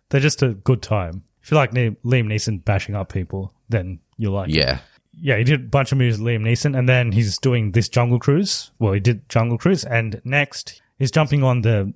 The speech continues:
Speaker 1: Dwayne "The Rock" Johnson bandwagon, I guess. So he's doing Black Adam next.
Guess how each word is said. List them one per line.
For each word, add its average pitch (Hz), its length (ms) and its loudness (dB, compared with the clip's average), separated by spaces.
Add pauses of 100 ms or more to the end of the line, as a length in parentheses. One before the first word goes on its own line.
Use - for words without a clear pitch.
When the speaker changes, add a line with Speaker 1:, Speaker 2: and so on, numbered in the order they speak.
(140)
Speaker 1:
Dwayne 110 440 2 (180)
"The 107 80 2
Rock" 117 260 2
Johnson 110 580 0 (100)
bandwagon, 95 500 0
I 92 120 -4
guess. 127 220 2
So 113 240 2
he's 104 280 0
doing 123 260 2
Black 113 260 -2
Adam 113 300 0
next. - 400 -12